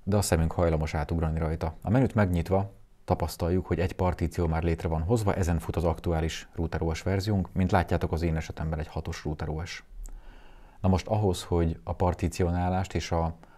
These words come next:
dual boot, vagy akár többszörös boot lehetőségét élvezhessük,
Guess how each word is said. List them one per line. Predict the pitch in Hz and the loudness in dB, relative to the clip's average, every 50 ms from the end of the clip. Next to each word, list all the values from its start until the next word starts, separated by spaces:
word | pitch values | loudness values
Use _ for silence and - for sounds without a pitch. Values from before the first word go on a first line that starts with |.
| - - | -14 -8
dual | - 82 95 92 90 82 85 85 | -2 0 2 4 4 4 4 4
boot, | 82 82 87 90 90 - | 4 4 4 4 2 2
vagy | - - 78 | 0 -2 -2
akár | 76 - 85 82 - | 0 -2 -2 -2 2
többszörös | - 98 90 - - 92 87 80 | 2 2 2 2 2 0 2 2
boot | 78 82 82 80 - | 0 0 -2 -2 -2
lehetőségét | 82 82 82 - 80 80 82 - 87 82 80 80 - | -2 -2 -2 -2 -2 -4 -2 -2 -2 0 0 0 0
élvezhessük, | 90 85 90 98 101 - 107 101 - - 117 113 - | -2 -2 0 -2 -2 -2 -2 -2 0 -2 -2 -4 -4